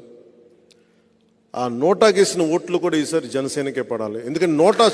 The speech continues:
చాలా, నోటా చాలా కోపం తెస్తారు ఓటు. ప్రజాస్వామ్యం మీద గౌరవం ఉండి, మాకు ఈ పార్టీలు పనిచేయట్లేదన్న కోపంతోటి నిరసన తెలియచేయటం.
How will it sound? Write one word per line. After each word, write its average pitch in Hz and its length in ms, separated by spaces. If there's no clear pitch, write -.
చాలా, 170 400
నోటా 202 500
చాలా 202 100
కోపం 240 400
తెస్తారు 190 380
ఓటు. 151 280
ప్రజాస్వామ్యం 185 840
మీద 180 160
గౌరవం 160 400
ఉండి, 156 280
మాకు 139 260
ఈ 147 40
పార్టీలు 196 460
పనిచేయట్లేదన్న 190 680
కోపంతోటి 175 840
నిరసన 196 380
తెలియచేయటం. 143 560